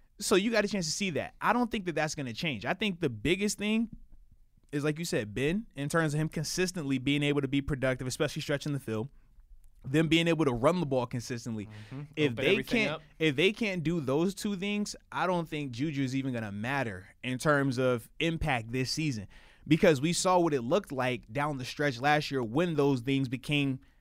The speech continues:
Speaker 1: you know, present. When Ben started to struggle with his consistency,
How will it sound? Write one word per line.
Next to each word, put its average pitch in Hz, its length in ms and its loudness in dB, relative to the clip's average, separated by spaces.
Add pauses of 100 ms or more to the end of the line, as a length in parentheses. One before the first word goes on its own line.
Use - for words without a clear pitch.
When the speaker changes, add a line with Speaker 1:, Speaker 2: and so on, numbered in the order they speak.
(140)
Speaker 1:
you 151 140 2
know, 131 240 2 (100)
present. 165 380 0 (320)
When 127 220 2
Ben 156 220 2
started 165 280 2
to 151 60 -4
struggle 143 240 0
with 139 120 2
his 139 140 -6
consistency, 120 720 -4